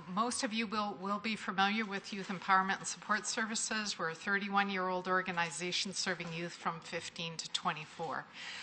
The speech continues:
We have an emergency shelter, daytime programs, as well as long-term housing. We're operating seven days a week, three hundred sixty-five days, and every hour of it. So, um, that's sort of our position in terms of where we're coming from.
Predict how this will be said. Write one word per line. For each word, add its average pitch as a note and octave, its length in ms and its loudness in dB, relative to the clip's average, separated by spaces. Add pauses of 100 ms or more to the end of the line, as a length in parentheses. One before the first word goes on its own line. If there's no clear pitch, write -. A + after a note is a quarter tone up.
(200)
We F#3 220 2
have F3 240 4
an E3+ 80 -2
emergency G3+ 560 0
shelter, A3 680 0
daytime G3 480 0
programs, F3+ 720 0
as - 160 -4
well F#3 220 8
as G3 180 -2
long-term F3+ 560 0
housing. F3+ 580 0 (400)
We're F3+ 180 8
operating E3+ 580 6
seven E3 380 0
days D#3+ 260 0
a E3 40 -8
week, F3 280 -6 (200)
three E3 160 -6
hundred F3 280 0
sixty-five F#3+ 600 0
days, G#3 320 -4
and D3 80 -4 (280)
every E3+ 300 -2
hour E3 340 4
of - 100 -10
it. - 140 -10
So, D#3+ 340 0 (380)
um, F3+ 340 8
that's F3+ 300 12
sort F#3 300 2
of F3 240 2
our F#3 160 8
position G3+ 600 0
in F3+ 180 0
terms F3+ 340 0
of E3 100 -6
where F3+ 180 6
we're E3+ 140 2
coming G#3 340 0
from. B3 360 6